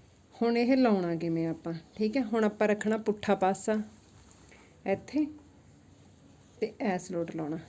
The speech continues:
ਜਿਹੜਾ ਕਿ ਕਲਰ ਆਪਣੇ ਵਾਲੀ ਸਾਈਡ ਸਿੱਧਾ ਆ ਜੇ। ਹੁਣ ਆਪਾਂ ਇਹਨੂੰ ਮਿਲਾ ਕੇ ਇੱਥੇ ਸਿਲਾਈ ਲਾ ਦਾਂਗੇ। ਪਹਿਲਾਂ ਕੱਟ ਨਾਲ ਕੱਟ ਮਿਲਾ ਕੇ ਦੇਖਾਂਗੇ ਵੀ ਆਪਣਾ ਕਲਰ ਪੂਰਾ ਆ ਰਿਹਾ, ਕਿਤੇ ਵੱਧ ਘੱਟ ਤਾਂ ਨਹੀਂ ਰਹਿ ਗਿਆ, ਹੋਰ ਕਿਤੇ ਆਪਣੀ ਮਿਹਨਤ 'ਚ ਪਾਣੀ ਪੈ ਜੇ।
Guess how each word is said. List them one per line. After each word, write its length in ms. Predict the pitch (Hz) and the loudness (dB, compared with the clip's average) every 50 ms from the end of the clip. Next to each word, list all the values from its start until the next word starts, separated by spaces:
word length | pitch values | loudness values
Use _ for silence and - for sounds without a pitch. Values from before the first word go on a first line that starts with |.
| - - 208 | -10 -6 -2
ਜਿਹੜਾ 320 | 180 214 208 208 214 233 | 4 6 8 8 8 6
ਕਿ 160 | 233 233 240 240 | 2 2 0 -2
ਕਲਰ 420 | 233 - 202 180 175 175 190 220 220 - | 2 4 4 4 4 4 2 2 0 0
ਆਪਣੇ 320 | 214 220 214 - 196 190 | -4 -4 -4 -2 0 0
ਵਾਲੀ 160 | 180 175 180 185 | 2 2 0 0
ਸਾਈਡ 260 | - 190 165 170 214 | 0 0 0 0 -2
ਸਿੱਧਾ 360 | 214 - 202 165 165 202 185 | 0 0 0 0 0 0 0
ਆ 60 | 165 156 | 0 0
ਜੇ। 100 | 160 175 | -2 -4
ਹੁਣ 160 | 190 175 180 | -4 -4 -4
ਆਪਾਂ 200 | 175 175 - 190 | -4 -4 -4 -2
ਇਹਨੂੰ 120 | 202 214 | 0 2
ਮਿਲਾ 280 | 214 196 180 170 165 165 | 2 2 2 2 0 -2
ਕੇ 160 | 165 - 180 | -4 -4 -6
ਇੱਥੇ 260 | 170 - - 240 254 - - - - - - - - - - - | -6 -6 -6 -6 -6 -8 -8 -18 -20 -20 -20 -20 -20 -20 -20 -16
ਸਿਲਾਈ 380 | - - - 202 190 175 170 165 | -8 -2 2 2 4 4 4 2
ਲਾ 160 | 170 160 156 | 2 0 0
ਦਾਂਗੇ। 240 | 156 156 151 156 156 160 - - - | -2 -2 -4 -4 -4 -6 -8 -10 -2
ਪਹਿਲਾਂ 180 | - 202 208 226 | 2 4 4 6
ਕੱਟ 200 | 220 226 214 214 | 6 4 4 4
ਨਾਲ 140 | 202 196 190 | 4 2 4
ਕੱਟ 200 | 180 196 190 - | 4 2 4 4
ਮਿਲਾ 220 | 208 202 190 190 196 | 6 6 8 6 6
ਕੇ 120 | 190 214 | 8 8
ਦੇਖਾਂਗੇ 320 | 208 202 202 202 214 226 233 | 8 8 8 6 4 6 6
ਵੀ 120 | 226 233 | 8 6
ਆਪਣਾ 260 | 220 220 214 208 202 196 | 6 6 6 4 2 4
ਕਲਰ 300 | 202 208 196 190 202 202 - | 4 4 4 4 4 2 2
ਪੂਰਾ 320 | - 226 220 220 247 254 247 | 2 4 6 8 8 8 8
ਆ 60 | 240 240 | 6 6
ਰਿਹਾ, 120 | 254 285 | 4 4
ਕਿਤੇ 220 | 294 330 311 320 254 | 2 2 2 2 4
ਵੱਧ 240 | 208 190 180 170 | 4 4 4 4
ਘੱਟ 200 | 214 233 254 262 | 4 4 4 4
ਤਾਂ 140 | 262 262 254 | 4 2 2
ਨਹੀਂ 120 | 254 302 320 | 4 4 4
ਰਹਿ 140 | 311 302 | 4 4
ਗਿਆ, 100 | 285 277 | 4 4
ਹੋਰ 140 | 240 220 202 | 4 4 2
ਕਿਤੇ 240 | 202 - 190 180 185 | 2 0 -2 0 -2
ਆਪਣੀ 220 | 175 180 - 180 | -2 -2 0 0
ਮਿਹਨਤ 320 | 180 180 180 185 185 185 208 | 2 4 4 2 2 0 -2
'ਚ 100 | 214 214 | -4 -2
ਪਾਣੀ 240 | 208 196 185 180 175 | 0 0 0 0 0
ਪੈ 160 | 170 180 180 | 0 -2 -2
ਜੇ। 80 | 196 | -2